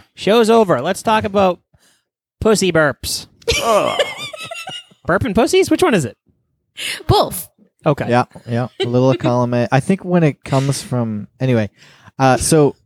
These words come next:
Speaker 4: in nineteen ninety-three, six creators at the top of their game decide that they wanna create their own comic book company separate from the big two. Does this sound familiar to you guys?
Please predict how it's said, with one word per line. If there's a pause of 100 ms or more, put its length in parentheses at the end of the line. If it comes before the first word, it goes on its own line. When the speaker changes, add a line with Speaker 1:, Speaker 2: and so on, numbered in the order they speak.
(260)
Speaker 4:
in
nineteen
ninety-three, (880)
six
creators
at
the
top
of
their
game (540)
decide
that
they
wanna
create
their
own (360)
comic
book
company (180)
separate
from
the
big
two. (1300)
Does
this
sound
familiar
to
you
guys?